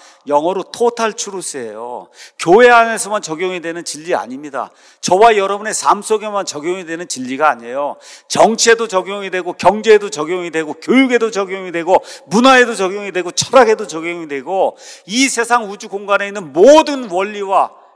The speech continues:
예, 모든 삶 속의 모든 것들에 다 적용이 되는 그와 같은 토탈 트루스, 이것이 성경이 이야기하는 그런 진리예요. 아마 이 시간에 사도 요한이, 예, 지금 이 시간에 이 대한민국 땅에 존재하며 하나님의 사도로 일한다고 하면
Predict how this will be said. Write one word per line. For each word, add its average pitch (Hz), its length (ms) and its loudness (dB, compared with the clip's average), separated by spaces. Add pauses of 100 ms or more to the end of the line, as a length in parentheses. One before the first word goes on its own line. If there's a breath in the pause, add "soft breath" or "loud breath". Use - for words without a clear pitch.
(120)
예, 147 200 -2
모든 165 500 -2
삶 147 240 -4
속의 151 280 -12
모든 143 340 -10
것들에 135 320 -12
다 139 240 -2
적용이 135 500 -10
되는 151 380 -12 (240 loud breath)
그와 139 220 -4
같은 139 260 -4
토탈 170 420 -14
트루스, 131 560 -16 (300 soft breath)
이것이 156 320 -10
성경이 139 420 -12
이야기하는 123 440 -12
그런 117 220 -16
진리예요. 123 680 -18 (480 soft breath)
아마 175 240 2
이 180 100 -2
시간에 220 400 0
사도 226 380 -2
요한이, 190 520 2 (440 soft breath)
예, 147 160 -2
지금 185 260 -8
이 175 60 -8
시간에 196 380 2
이 185 40 -4
대한민국 202 640 2
땅에 196 220 -4
존재하며 160 600 -4 (220 loud breath)
하나님의 165 420 -6
사도로 160 380 -12
일한다고 131 440 -6
하면 151 200 -8